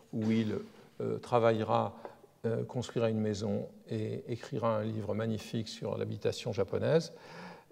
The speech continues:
Et puis en Turquie, Mendelssohn, dont j'ai aussi parlé, rejoint les États-Unis après avoir séjourné en Angleterre et en Palestine. Quant aux deux collègues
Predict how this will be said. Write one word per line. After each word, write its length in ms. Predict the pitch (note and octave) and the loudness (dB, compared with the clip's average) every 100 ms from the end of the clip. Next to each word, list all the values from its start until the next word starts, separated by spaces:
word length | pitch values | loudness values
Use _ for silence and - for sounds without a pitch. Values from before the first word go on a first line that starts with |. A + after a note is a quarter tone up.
| - | 2
Et 460 | C3 A#2+ A2+ A2+ A2 | 8 10 10 8 4
puis 240 | - D#3+ C#3+ | 2 6 6
en 100 | - | 6
Turquie, 500 | C#3 - - A#2+ F2 - | 4 2 0 -2 -2 0
Mendelssohn, 840 | C3+ C3+ B2+ A2+ - C#3 D#3 F3+ B2 | 6 8 8 8 8 12 12 10 2
dont 100 | A2 | 0
j'ai 120 | A2+ | 0
aussi 220 | G#2+ - | 0 -2
parlé, 320 | A2 G2 C3 | 2 4 6
rejoint 340 | D3+ A2+ G2+ C#3 | 6 6 6 6
les 160 | A#2+ | 6
États-Unis 600 | G#2+ A2+ F#2+ G#2 G#2+ C3+ - - - | 4 4 2 2 2 2 0 -10 -4
après 280 | A#2 - A#2+ | -4 2 4
avoir 220 | A2 B2 | 6 4
séjourné 460 | - G#2 A2 A#2 | 4 2 4 4
en 100 | C#3 | 4
Angleterre 460 | A2 G#2+ G#2 - C#3+ | 4 4 2 4 4
et 60 | B2+ | 4
en 100 | A2 | 6
Palestine. 640 | A#2+ A2+ - - G2+ F#2 - - - - - - - | 6 4 2 -2 0 -2 -6 -18 -20 -20 -20 -14 10
Quant 180 | F3 F#3 | 12 12
aux 100 | E3+ | 12
deux 180 | C3+ G3+ | 12 12
collègues 680 | G3+ D#3+ D3+ D3 C#3+ A#2 | 12 12 12 12 12 10